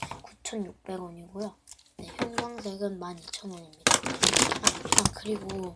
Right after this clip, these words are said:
이거는, 이거는 뭐지? 하나당 천 원으로 다이소에서 본 것 같은데 전 어디서 받아서 잘 모르겠어요.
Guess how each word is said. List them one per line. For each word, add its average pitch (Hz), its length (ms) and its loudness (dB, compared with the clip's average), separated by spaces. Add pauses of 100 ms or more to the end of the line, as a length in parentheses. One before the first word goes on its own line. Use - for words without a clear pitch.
(600)
이거는, - 680 8 (1900)
이거는 196 300 -2 (880)
뭐지? - 220 -6 (420)
하나당 285 500 2
천 349 240 0
원으로 320 360 2
다이소에서 208 680 -4
본 190 140 -10
것 196 120 -4
같은데 - 420 -2 (440)
전 202 240 -6
어디서 208 260 -8 (140)
받아서 190 480 4 (680)
잘 - 180 -6
모르겠어요. 190 720 -4